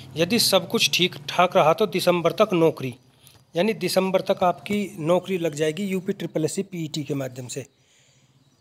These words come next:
पीईटी की परीक्षा ये अगस्त में करवा लेंगे। इसके बाद सितंबर, अक्टूबर तक रिजल्ट जारी करके और अक्टूबर के महीने में तीस हज़ार पदों पर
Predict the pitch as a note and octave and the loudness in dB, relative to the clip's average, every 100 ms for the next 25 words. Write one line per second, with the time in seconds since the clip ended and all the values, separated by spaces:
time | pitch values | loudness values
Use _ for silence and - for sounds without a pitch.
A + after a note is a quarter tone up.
0 | _ _ _ _ _ F#3+ G#3 G3+ G#3+ A3 | _ _ _ _ _ -2 -2 -2 -2 -2
1 | G#3 G3+ - G#3 G#3 F#3+ D#3+ E3 - F3 | 0 0 4 4 4 2 2 2 2 -2
2 | E3+ F3 F3 E3+ F#3 G#3+ G#3+ _ - F3+ | 2 4 4 4 2 0 -4 _ -12 -8
3 | D#3+ G3 E3 F3+ E3+ - _ _ _ _ | -4 -2 2 0 -2 -10 _ _ _ _
4 | _ _ _ _ - E3+ F#3+ F#3+ G3 G3 | _ _ _ _ -10 -2 0 4 2 2
5 | E3+ - G#3+ G3+ G3 G3 F3+ F3 F#3 F3 | -4 -4 -4 -2 0 -2 -2 0 0 2
6 | E3+ E3 E3 D#3+ G3+ G3+ G#3 F3 - - | 0 2 0 0 2 0 0 -4 -4 -4
7 | F3+ F#3+ F#3 - _ _ _ _ _ _ | 0 0 0 -4 _ _ _ _ _ _
8 | _ _ _ - F3 D#3 D#3 D#3 E3 A3 | _ _ _ -4 0 0 2 0 0 0
9 | - _ _ _ - _ _ - G#3+ B3 | -6 _ _ _ -20 _ _ -2 2 2
10 | - E3 F3+ F3+ F3 E3 E3 E3+ | 0 2 4 4 2 0 0 2